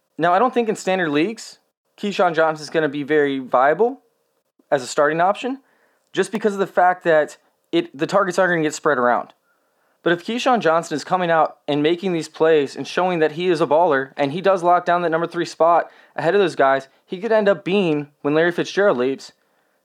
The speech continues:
it could be him and Christian Kirk, number one and number two on that team. So if you're in a dynasty league,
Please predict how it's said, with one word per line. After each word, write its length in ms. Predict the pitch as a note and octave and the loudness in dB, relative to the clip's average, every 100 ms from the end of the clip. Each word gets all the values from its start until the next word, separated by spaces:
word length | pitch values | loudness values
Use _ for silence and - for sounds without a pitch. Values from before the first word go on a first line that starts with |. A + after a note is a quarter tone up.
| - | -16
it 80 | D#3+ | -12
could 100 | F#3+ | -6
be 60 | G#3+ | -2
him 180 | G#3+ | 2
and 180 | A3+ F#3+ | 2 0
Christian 300 | - A3 E3+ | -2 -4 -4
Kirk, 320 | - G#3+ G#3+ | 0 0 0
number 180 | F3+ D#3+ | -2 0
one 180 | D#3+ F3+ | 2 0
and 60 | F3 | 0
number 140 | D3+ | -4
two 300 | - G#3+ F#3+ | -4 -2 2
on 160 | D#3+ D#3 | 2 2
that 180 | D3 | 0
team. 320 | - G3 B2 - | -2 -4 -4 -6
So 160 | - | -2
if 120 | E3+ F#3+ | 0 2
you're 100 | A#3+ | 2
in 60 | |
a 20 | |
dynasty 400 | G3 G3 G3+ - | 2 2 0 -4
league, 300 | G3+ G3+ F3+ | -4 -4 -6